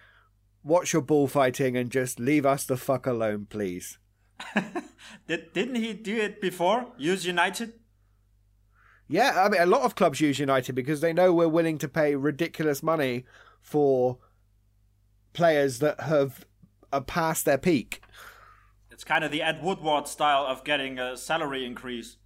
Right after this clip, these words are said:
Speaker 1: Yeah, exactly, exactly. And it happened a few years ago with Wesley Sneijder. Um,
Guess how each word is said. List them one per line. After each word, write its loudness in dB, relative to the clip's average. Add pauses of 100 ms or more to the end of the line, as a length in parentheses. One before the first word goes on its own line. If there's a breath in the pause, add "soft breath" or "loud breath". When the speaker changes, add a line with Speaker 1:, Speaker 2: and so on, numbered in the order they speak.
(1400)
Speaker 1:
Yeah, 6
exactly, 0 (100)
exactly. -6 (680)
And 0
it -2
happened 4
a 2
few 0
years 4
ago 4
with 6
Wesley 2
Sneijder. 4 (440 soft breath)
Um, 4